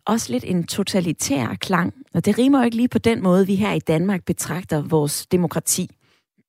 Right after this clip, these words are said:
<clears throat> Den pointe kommer fra Jakob Torfing, professor i politik og offentlig administration ved Roskilde Universitet.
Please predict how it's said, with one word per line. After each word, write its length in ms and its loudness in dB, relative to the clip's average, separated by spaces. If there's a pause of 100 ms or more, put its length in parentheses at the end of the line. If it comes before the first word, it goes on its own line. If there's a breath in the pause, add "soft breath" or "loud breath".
<clears throat> 1200 -12
Den 180 4
pointe 320 4
kommer 340 4
fra 320 2 (280)
Jakob 400 2 (320)
Torfing, 580 2 (260 loud breath)
professor 580 2
i 80 -2
politik 540 -2 (100)
og 240 4
offentlig 440 2
administration 760 0
ved 120 0
Roskilde 560 0
Universitet. 840 0